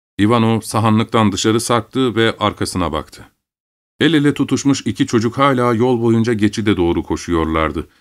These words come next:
İkisi aynı anda düşüverdiler. Sonra kalkıp tekrar ileri doğru koştular. Büyükleri boş olan elini havaya kaldırdı ve yüzünü giden trendeki Ivanov'a çevirip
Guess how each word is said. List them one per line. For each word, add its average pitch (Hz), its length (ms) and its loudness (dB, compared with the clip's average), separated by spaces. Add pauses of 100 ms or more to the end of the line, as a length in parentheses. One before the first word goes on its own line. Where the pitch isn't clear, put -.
(260)
İkisi 101 300 -2
aynı 120 260 2
anda 107 260 2
düşüverdiler. 80 760 -2 (420)
Sonra 98 380 0
kalkıp 92 420 -2
tekrar 110 360 -2
ileri 90 380 -2
doğru 78 240 -4
koştular. 76 540 -8 (440)
Büyükleri 98 560 0 (260)
boş 113 220 0
olan 104 280 2
elini 98 260 0
havaya 95 380 0
kaldırdı 95 640 0
ve 104 80 2
yüzünü 101 540 2
giden 104 320 0
trendeki 101 520 -2
Ivanov'a 101 460 0
çevirip 95 440 -2